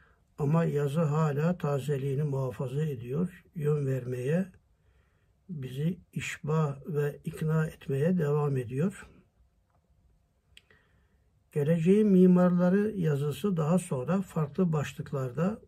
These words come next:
farklı isimlerle de daha farklı yönleriyle ama muhteva olarak aynı,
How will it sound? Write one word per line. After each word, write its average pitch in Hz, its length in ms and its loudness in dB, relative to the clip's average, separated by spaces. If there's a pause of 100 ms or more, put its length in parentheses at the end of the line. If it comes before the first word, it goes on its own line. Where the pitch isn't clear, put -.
(120)
farklı 143 640 -4
isimlerle 143 720 -4
de 214 180 0 (1080)
daha 202 240 2
farklı 170 360 0
yönleriyle 151 640 0
ama 165 360 2
muhteva 151 540 0
olarak 135 500 -4
aynı, 160 460 0